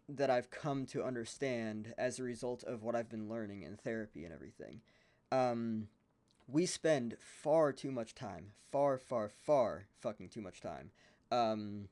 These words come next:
just investing our energy, our time and energy. We, we spend far too much fucking time investing our time and energy into things that aren't important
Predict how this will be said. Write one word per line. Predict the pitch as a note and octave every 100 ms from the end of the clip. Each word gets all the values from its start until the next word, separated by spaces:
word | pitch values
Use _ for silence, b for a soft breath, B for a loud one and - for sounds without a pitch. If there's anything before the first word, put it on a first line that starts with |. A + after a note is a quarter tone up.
| _ _ _ _ _ _ _ _ _ _ _
just | D3 C3+
investing | A2+ B2 G#2 C3 C#3 - A#2+ G2
our | G#2+ G#2+
energy, | G#2+ B2+ G#2+ F#2+ F2 G2 b b b b b -
our | A#2+
time | A2+ C3+ B2
and | A#2
energy. | A#2+ G2
We, | G2+ B2+ -
we | C#3+
spend | - D3 C3
far | C#3+ C#3
too | C3+ D3
much | C3+
fucking | - B2+ C#3+
time | B2+ B2+ G#2 G2 G#2 b b
investing | G#2+ G#2+ B2+ C3 A#2+
our |
time | G#2+ A#2+ A#2 A2
and | G#2
energy | F#2+ A2 G2 F#2 F2 G2 _ b b b b b b b b b b _ -
into | B2+ A#2+ C#3 B2+
things | A#2 C3+ B2+ A#2
that |
aren't | A#2 A2+
important | G2+ - A2+ F2 -